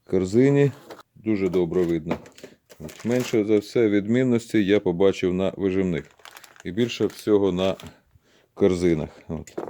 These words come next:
Диск також трошки відрізняється, диски. Ну, відрізняються в першу чергу на, от, якістю накладок. Це, це те, те, що,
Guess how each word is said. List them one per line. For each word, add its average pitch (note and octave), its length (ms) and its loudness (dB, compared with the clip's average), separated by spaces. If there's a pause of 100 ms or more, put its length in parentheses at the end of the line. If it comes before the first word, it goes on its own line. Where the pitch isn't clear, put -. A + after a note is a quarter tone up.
(1040)
Диск A2 300 0
також G#2 440 4
трошки G2+ 420 2
відрізняється, B2+ 960 2
диски. B2 500 -4 (480)
Ну, D3 100 -2
відрізняються A2+ 680 2
в - 20 -8
першу G#2 360 2
чергу F#2+ 360 2
на, F#2 160 0 (800)
от, E2+ 220 -4
якістю G2 460 0
накладок. E2 640 -2 (760)
Це, F2+ 160 2 (400)
це G2+ 200 0
те, - 180 -2
те, - 280 0
що, G#2 300 0